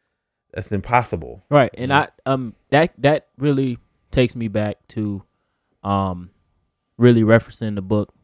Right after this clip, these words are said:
Speaker 2: um, Black Privilege, Opportu-, Opportunity Comes to Those Who Create It, by
Speaker 1: Right.
Speaker 2: Charlamagne tha God.
Speaker 1: Right, right.
Speaker 2: Um, simply because his idea or his ideology, um, to the idea of black privilege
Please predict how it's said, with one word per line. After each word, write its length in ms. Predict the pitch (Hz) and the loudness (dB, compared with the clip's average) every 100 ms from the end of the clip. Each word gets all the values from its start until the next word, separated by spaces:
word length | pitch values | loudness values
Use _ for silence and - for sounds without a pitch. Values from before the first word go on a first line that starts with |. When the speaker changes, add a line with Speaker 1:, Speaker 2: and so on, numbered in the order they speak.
| - | -8
Speaker 2:
um, 220 | 98 92 | -4 -2
Black 260 | 101 104 - | 0 0 0
Privilege, 560 | 107 101 101 - - _ _ _ - | -2 -2 -8 -12 -20 _ _ _ -4
Opportu-, 340 | - 101 104 _ - | -4 -6 -12 _ 0
Opportunity 480 | 113 - 139 113 110 | 2 2 0 0 -2
Comes 280 | - 113 104 | 0 -2 -4
to 100 | 101 | -6
Those 280 | 107 104 | 0 0
Who 60 | - | -2
Create 320 | - 104 107 | -4 -2 -2
It, 80 | 107 _ _ _ _ | -4 _ _ _ _
by 140 | 160 175 | 0 2
Speaker 1:
Right. 40 | |
Speaker 2:
Charlamagne 380 | 208 156 131 120 | 4 2 0 -4
tha 60 | |
God. 280 | 104 104 101 - | 0 0 0 -4
Speaker 1:
Right, 280 | 104 113 90 - | -6 -6 -6 -12
right. 200 | 95 - _ _ - | -14 -14 _ _ -4
Speaker 2:
Um, 260 | 147 147 | 2 2
simply 260 | 127 180 156 | 2 2 2
because 420 | 147 160 147 135 | 0 2 2 2
his 340 | 147 175 156 - | 2 4 2 2
idea 640 | 131 131 113 135 131 104 104 | 2 2 4 4 4 2 -4
or 140 | - 117 | -2 2
his 140 | 147 | 2
ideology, 680 | 120 127 123 123 117 107 101 _ _ _ _ | 4 2 4 4 2 -2 -10 _ _ _ _
um, 380 | - 117 110 101 - _ _ _ | 0 2 2 -2 -12 _ _ _
to 240 | - 165 | 2 4
the 460 | 131 127 120 110 104 - | 4 2 0 -2 -6 -4
idea 400 | 120 113 127 117 | -4 0 -2 -2
of 140 | 101 | -4
black 260 | 107 113 - | -4 -6 -6
privilege 540 | - 120 104 85 - | -8 -8 -6 -12 -16